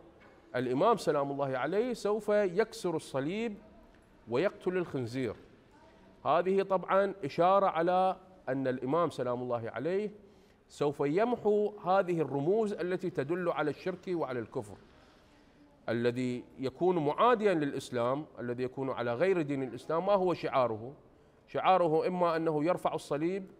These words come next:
إما أنه لا يؤمن بالله سبحانه وتعالى، وإما أنه يأكل لحم الخنزير. هذه الصفات البارزة،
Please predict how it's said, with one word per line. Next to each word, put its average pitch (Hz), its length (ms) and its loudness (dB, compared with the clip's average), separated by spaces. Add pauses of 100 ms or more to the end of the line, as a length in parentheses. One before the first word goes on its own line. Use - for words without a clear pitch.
(480)
إما 170 300 2
أنه 160 340 0
لا 160 140 6
يؤمن 190 340 2
بالله 185 240 2
سبحانه 185 320 -4
وتعالى، 202 500 -2 (340)
وإما 165 380 0
أنه 165 320 0
يأكل 165 380 -2
لحم 151 200 -4
الخنزير. 107 480 -10
هذه 170 240 2
الصفات 165 460 0
البارزة، 139 600 2